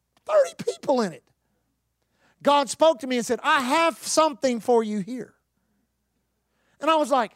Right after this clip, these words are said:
"What in the world? I don't want the, the building was a funeral home." I looked around at the people. "There ain't nobody I want around here.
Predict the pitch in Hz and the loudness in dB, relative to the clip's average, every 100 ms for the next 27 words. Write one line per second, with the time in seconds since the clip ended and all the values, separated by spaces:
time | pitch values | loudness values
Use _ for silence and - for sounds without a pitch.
0 | _ _ _ _ _ _ 233 269 294 - | _ _ _ _ _ _ -6 -2 0 -2
1 | 262 226 202 202 226 349 539 494 - _ | -4 -2 0 0 2 2 2 2 -2 _
2 | _ _ - 294 294 214 220 277 202 196 | _ _ -6 -4 -4 -4 0 0 0 -6
3 | 143 _ _ - 175 131 240 311 339 294 | -6 _ _ -6 -6 0 4 6 4 2
4 | 233 190 - 247 302 311 262 285 392 453 | 0 -2 -4 -4 2 2 4 2 0 0
5 | 185 160 226 269 220 233 262 202 180 - | -2 0 -4 -6 -8 -6 -6 -8 -14 -10
6 | 349 - 208 208 392 320 262 202 202 220 | -8 -2 0 0 -2 -2 0 0 0 0
7 | 220 214 208 214 214 247 523 523 | 0 0 0 -2 -4 0 2 2